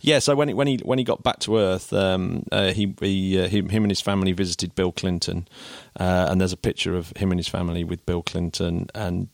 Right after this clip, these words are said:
uh, which is pretty cool. And he <laughs> went, he said to Bill Clinton, he said, "You know, I understand that my mission was very important when it comes to, uh, stopping the proliferation of nuclear weapons." And Bill Clinton sort of said,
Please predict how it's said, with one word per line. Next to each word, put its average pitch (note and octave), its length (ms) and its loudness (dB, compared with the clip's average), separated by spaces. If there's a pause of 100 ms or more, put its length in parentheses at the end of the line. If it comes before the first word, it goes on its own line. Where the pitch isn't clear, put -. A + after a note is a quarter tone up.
(100)
uh, F2+ 360 0
which F#2 140 -6
is F#2 40 -6
pretty - 220 -8
cool. G2 420 -2
And G2+ 640 0
he A#2 160 2
<laughs> - 0 -
went, A#2 180 0 (640)
he - 60 -8
said A#2 200 0
to G#2+ 60 -8
Bill G2+ 180 0
Clinton, F2+ 280 -2
he E2 40 -6
said, F#2 200 -2
"You F#2+ 100 0
know, E2 220 0
I F#2 160 2
understand F2+ 500 2
that - 80 -6
my E2+ 140 0
mission F2 260 0
was E2+ 140 -2
very F2+ 240 2
important F#2 500 0
when F2+ 140 -4
it - 80 -14
comes F2 320 -2
to, E2+ 280 0 (540)
uh, F2+ 280 2 (160)
stopping - 480 0
the F2 80 -4
proliferation F2+ 840 0
of E2 260 -4
nuclear F2+ 380 0
weapons." E2+ 580 -2
And F2 240 -6
Bill A2 160 2
Clinton G#2+ 480 -2
sort E2+ 200 -2
of E2+ 60 -8
said, E2+ 280 0